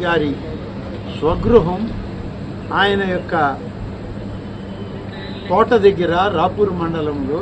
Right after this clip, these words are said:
సంక్రాంతిపల్లిలో అందరం కలుస్తున్నాం. మండలాల వారీగా కలుస్తాం, వ్యక్తిగతంగా కలుస్తాం, వర్గాలుగా కలుస్తాం.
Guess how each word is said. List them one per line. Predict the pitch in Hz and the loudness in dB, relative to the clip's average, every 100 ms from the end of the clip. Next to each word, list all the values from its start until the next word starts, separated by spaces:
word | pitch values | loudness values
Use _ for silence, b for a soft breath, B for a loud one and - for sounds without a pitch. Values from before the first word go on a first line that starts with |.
| 196 | -2
సంక్రాంతిపల్లిలో | 160 147 190 185 175 - 147 139 127 - - - - - - 143 | -4 -6 -4 -4 -4 -6 -4 -4 -4 -6 -6 -6 -4 -6 -6 -2
అందరం | 160 175 208 214 147 | 0 2 2 2 0
కలుస్తున్నాం. | 147 - - 120 135 - - - - - 98 98 - - - - - - - 135 | -2 -4 -4 -4 -4 -6 -10 -10 -10 -10 -8 -8 -8 -10 -10 -10 -10 -8 -2 0
మండలాల | 180 220 233 233 226 | 4 8 10 10 8
వారీగా | 226 220 220 196 | 8 6 6 2
కలుస్తాం, | 180 175 - 185 247 - - - - - - - - | 0 -2 -6 -6 -6 -8 -10 -10 -10 -10 -10 -8 0
వ్యక్తిగతంగా | 160 - 233 233 240 226 226 196 | 0 2 6 6 6 4 4 2
కలుస్తాం, | 180 175 - 190 208 156 | 0 -2 -4 -6 -4 -2
వర్గాలుగా | 165 175 220 226 226 190 | 0 4 6 8 6 4
కలుస్తాం. | 175 165 - | 0 -2 -4